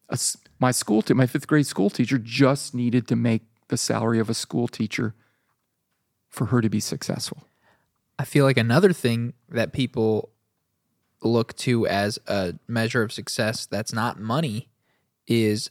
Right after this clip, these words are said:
Speaker 2: how much influence do they have? How many people listen to them,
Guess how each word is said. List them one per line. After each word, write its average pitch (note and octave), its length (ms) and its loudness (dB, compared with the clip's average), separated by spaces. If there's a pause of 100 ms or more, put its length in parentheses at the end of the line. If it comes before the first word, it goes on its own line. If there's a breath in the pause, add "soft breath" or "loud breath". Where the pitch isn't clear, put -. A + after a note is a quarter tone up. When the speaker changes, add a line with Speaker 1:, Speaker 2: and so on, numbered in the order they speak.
Speaker 2:
how C#3 340 0
much B2 560 -4
influence B2 600 -6
do B2+ 120 -4
they F#2+ 120 -4
have? F#2+ 500 -8
How - 260 -2
many A#2 300 -4
people G#2+ 640 -4 (800)
listen B2 420 -2
to - 100 -10
them, A2 260 -4